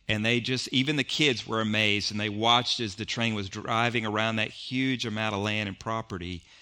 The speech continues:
Uh, and as it went around to the other side, they hit where the wind was blowing through that orchard. And as it, the tra-, train into that path of that wind,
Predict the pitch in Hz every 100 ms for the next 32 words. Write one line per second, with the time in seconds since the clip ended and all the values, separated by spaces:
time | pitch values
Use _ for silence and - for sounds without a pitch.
0 | - - _ _ _ _ - 95 92 -
1 | 110 104 104 - - 131 139 127 131 120
2 | 123 123 - 143 143 127 117 107 143 156
3 | 131 123 120 117 110 127 135 135 120 113
4 | 104 104 120 131 127 120 117 - 123 135
5 | 143 143 139 135 135 - - - _ _
6 | _ - 107 - 147 147 98 98 - _
7 | _ - - _ - - _ 117 113 113
8 | 110 101 - - - - - 127 - -
9 | _ _ _ - 127 131 131 131 120 117
10 | 113 127 123 117 117 113 113 123 139 135
11 | 117 113